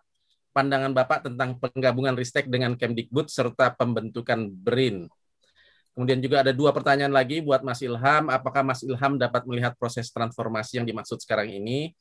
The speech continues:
Dari Profesor Imam Budita. Ada lagi dari Kapten Sar.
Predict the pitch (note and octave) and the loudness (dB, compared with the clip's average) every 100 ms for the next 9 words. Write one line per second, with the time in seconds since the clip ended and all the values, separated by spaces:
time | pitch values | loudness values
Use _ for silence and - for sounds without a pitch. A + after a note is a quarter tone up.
0 | _ _ _ _ A2+ A2 A#2 A2+ A#2 A#2 | _ _ _ _ -4 -2 -2 -2 0 -2
1 | A2 A2+ G#2+ G2 G#2 - C3+ D3 E3 C3+ | -2 -4 -4 -6 -8 4 6 6 2 -6
2 | _ _ _ _ _ _ - B2 B2+ B2+ | _ _ _ _ _ _ -2 2 2 2
3 | C3+ B2 C3 C3 - C3+ B2+ B2 C#3+ D3+ | 0 -2 2 2 2 2 2 2 2 2
4 | D#3 D#3 | 2 -2